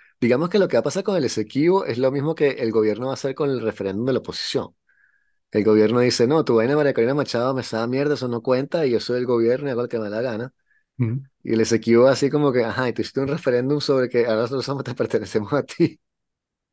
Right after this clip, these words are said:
Speaker 1: No.
Speaker 2: Mm.
Speaker 1: Chao.
Speaker 2: Mm.
Speaker 1: Y eso es lo que va a
Speaker 2: Mm.
Speaker 1: pasar, o sea.
Speaker 2: <laughs> Me encantaría que, que la, el Tribunal Supremo, en, o como sea que se llame, en,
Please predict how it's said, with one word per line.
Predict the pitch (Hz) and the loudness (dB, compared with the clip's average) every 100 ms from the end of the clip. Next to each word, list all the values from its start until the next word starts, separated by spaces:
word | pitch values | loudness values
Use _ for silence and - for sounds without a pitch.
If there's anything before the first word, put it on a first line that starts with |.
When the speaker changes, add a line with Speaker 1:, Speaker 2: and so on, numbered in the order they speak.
| _ - | _ -8
Speaker 1:
No. | 107 147 147 175 - _ _ _ _ - - | -2 0 0 -2 -8 _ _ _ _ -16 -8
Speaker 2:
Mm. | 151 - _ - | -8 -8 _ -8
Speaker 1:
Chao. | 113 107 101 104 123 _ _ _ _ _ - | -4 -2 -2 -4 -6 _ _ _ _ _ 0
Speaker 2:
Mm. | |
Speaker 1:
Y | 208 | 2
eso | 156 | 4
es | 110 | 2
lo | 107 | 2
que | |
va | 107 | 2
a | |
Speaker 2:
Mm. | 127 | 2
Speaker 1:
pasar, | 123 190 175 139 | 0 0 2 2
o | 117 | 2
sea. | 120 110 113 - 233 - - _ _ _ | 2 0 -2 -2 0 0 -8 _ _ _
Speaker 2:
<laughs> | 139 - - 180 - _ 165 135 143 135 - - - - - - - - - - | -8 -6 -8 -8 -10 _ -4 -2 -4 -6 -10 -14 -14 -14 -16 -18 -20 -16 -8 -4
Me | - 113 | 0 2
encantaría | 127 - 113 107 117 | 2 2 4 4 4
que, | 170 143 107 - _ _ _ _ _ | 4 6 4 0 _ _ _ _ _
que | - 101 | 0 0
la, | 101 98 95 90 92 120 135 _ _ _ _ _ - | 2 0 -2 -6 -10 -12 -16 _ _ _ _ _ -4
el | 123 | 0
Tribunal | 120 110 98 | 4 6 6
Supremo, | 95 131 143 131 135 139 | 4 2 4 4 4 4
en, | 127 113 98 90 - | 2 2 0 -4 -6
o | 104 | -4
como | 101 92 | -2 2
sea | 98 | 2
que | 120 | 2
se | 117 | 2
llame, | 92 92 101 104 _ _ | -2 -2 -4 -6 _ _
en, | - 113 101 90 | -2 0 0 -2